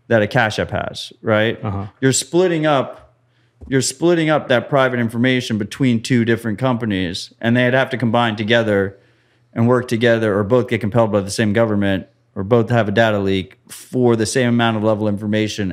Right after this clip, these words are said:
Speaker 1: as you're providing a single regulated entity when you're using, like, a Cash App. Now, there are some mining pools, <laughs> this is nuance, some mining pools that are doing K Y C, the largest mining pool in the world right now, Foundry, based in America,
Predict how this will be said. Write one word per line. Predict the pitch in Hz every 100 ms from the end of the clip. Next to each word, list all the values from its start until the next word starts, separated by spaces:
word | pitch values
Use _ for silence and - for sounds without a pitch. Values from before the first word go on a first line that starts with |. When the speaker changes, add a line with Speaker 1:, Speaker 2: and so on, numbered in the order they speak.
| -
Speaker 1:
as | 98 95
you're | 101
providing | 92 104 101 95 90
a |
single | - 113 98 92
regulated | 90 87 85 85
entity | 90 85 78
when | 76 87
you're | 80
using, | 71 - 65
like, | 65
a |
Cash | - 58 58 -
App. | - - _ _ _ _ _ _ _ _ _ _ _
Now, | 127 127
there | 120 127
are | 120
some | - 156
mining | 147 143 139 127
pools, | 143 123 113 - -
<laughs> | -
this | 113
is | 117
nuance, | 98 113 135 101 - - _ _ _ _
some | - 139 151 156
mining | 147 143 139 123
pools | 139 131 123 120 117
that | 113 113 113 107 104 98 - - _ _ _ -
are | 110
doing | 113 104
K | 120
Y | 107
C, | 101 - 117
the | 104
largest | 104 113 107
mining | 113 110 98
pool | 110
in | 104
the | 95
world | 110 107 101
right | 98
now, | 98 87
Foundry, | - 107 110 104 95
based | 98 98 98
in |
America, | 98 107 101 98 87